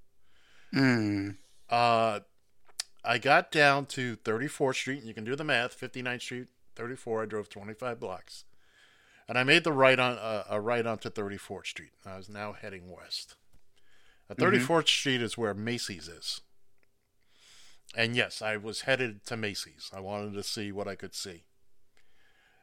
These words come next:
Speaker 2: And it, basically, I'm doing this simply because I wanna drive my car. I wanna go for a ride. <laughs>
Speaker 1: Wow.
Speaker 2: And, uh,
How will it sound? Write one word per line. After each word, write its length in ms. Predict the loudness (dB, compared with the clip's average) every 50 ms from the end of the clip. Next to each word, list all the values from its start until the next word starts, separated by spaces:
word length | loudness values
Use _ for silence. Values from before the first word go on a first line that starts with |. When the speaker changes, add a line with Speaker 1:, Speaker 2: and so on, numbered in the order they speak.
| _ 0 4
Speaker 2:
And 160 | 6 6 6
it, 300 | 6 4 0 -10 -2 4
basically, 480 | 6 6 6 6 0 2 4 6 6 6
I'm 160 | 6 4 4
doing 240 | 2 2 2 2 0
this 120 | 0 0
simply 320 | 0 0 0 0 0 -2 -2
because 380 | -2 -2 0 0 -2 0 0
I 60 | -2
wanna 260 | 0 0 -2 -2 -2 -2
drive 300 | 0 0 0 0 -2 -4
my 120 | -8 -8
car. 300 | -6 -4 -4 -4 -4 -4
I 40 | -6
wanna 200 | -6 -6 -8 -6
go 180 | -6 -4 -6 -6
for 220 | -6 -6 -6 -6 -6
a 60 | -6
ride. 440 | -4 -4 -4 -4 -4 -8 -14 -16 -16 -18 -18 -20 -20 _ _ _
<laughs> 320 | -20 -20 -20 -14 -12 -12 -12 -12 -14 -16 -16 -18 -18 -20 -20 -20 -20 -20 -20 -20 -20 -20 -20 -20 -20 -14 -4
Speaker 1:
Wow. 580 | 0 2 4 6 8 8 10 10 10 8 6 0 -14 -18 _ _ _ _ -20 -14 -14 -14 -8 -2
Speaker 2:
And, 380 | 0 0 0 0 -2 -6 -4 -2
uh, 320 | 0 2 2 0 0 -2